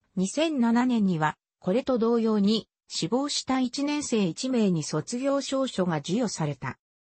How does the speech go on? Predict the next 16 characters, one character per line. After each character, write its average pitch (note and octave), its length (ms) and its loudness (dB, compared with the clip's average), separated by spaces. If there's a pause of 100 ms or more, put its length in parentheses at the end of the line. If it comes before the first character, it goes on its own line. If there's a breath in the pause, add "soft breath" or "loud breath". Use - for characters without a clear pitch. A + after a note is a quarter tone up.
(140)
ま F3+ 140 0
た C#4 120 0
小 C#4+ 300 0
学 C#4 160 -2 (100)
校 G#3 280 2
を D#3 80 2
管 C#4+ 260 -2
理 B3+ 120 0
す G#3+ 140 -2
る G3 120 2
文 G#3 240 2
部 F#3+ 120 0
科 E3+ 160 -4
学 G3+ 200 -2
省 F3+ 300 0
は、 D#3+ 220 0